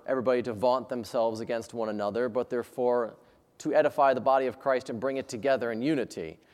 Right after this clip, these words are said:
And, and the, the spiritual gifts are not there to distinguish everybody from each other, but to help one another. And, uh, look at verse eleven of this chapter. Um, Paul says,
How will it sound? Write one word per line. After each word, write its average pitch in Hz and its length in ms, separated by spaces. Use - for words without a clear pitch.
And, 113 300
and 107 180
the, 104 100
the 110 120
spiritual 151 400
gifts 139 400
are 123 80
not 120 300
there 127 180
to 120 140
distinguish 127 520
everybody 117 300
from 120 160
each 107 160
other, 120 160
but 117 200
to 120 80
help 185 360
one 113 160
another. 98 460
And, 120 540
uh, 120 80
look 175 160
at 165 80
verse 151 240
eleven 131 320
of 98 80
this 110 160
chapter. 110 560
Um, 107 440
Paul 147 220
says, 120 500